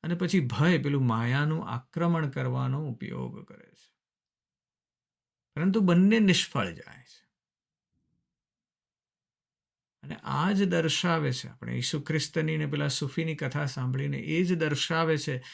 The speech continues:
કે સાચી આધ્યાત્મિકતા એ ભૌતિક સુખની લાલચ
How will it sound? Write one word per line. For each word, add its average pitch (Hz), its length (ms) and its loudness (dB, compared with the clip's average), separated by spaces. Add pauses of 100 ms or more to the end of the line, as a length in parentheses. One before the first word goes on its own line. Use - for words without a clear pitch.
(240)
કે 170 100 -2
સાચી 143 840 0
આધ્યાત્મિકતા 143 1300 -2
એ 165 120 -4
ભૌતિક 139 580 -2
સુખની 170 500 0
લાલચ 135 480 2